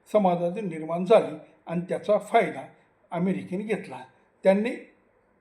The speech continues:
कर्नल गद्दाफी यांना पदभ्रष्ट केले आणि त्यांना मारून टाकण्यात आलं.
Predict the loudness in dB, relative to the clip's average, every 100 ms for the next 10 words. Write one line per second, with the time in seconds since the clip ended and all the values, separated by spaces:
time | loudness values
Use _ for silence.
0 | _ -20 -4 0 0 0 -2 -2 2 2
1 | 2 -4 -10 -18 _ _ -2 0 2 0
2 | 0 -4 -2 -4 -4 -8 -6 -6 -10 -16
3 | _ _ _ -2 -2 -2 -6 -6 -4 -6
4 | -6 -10 -12 -14 -14 -14 -4 -4 -4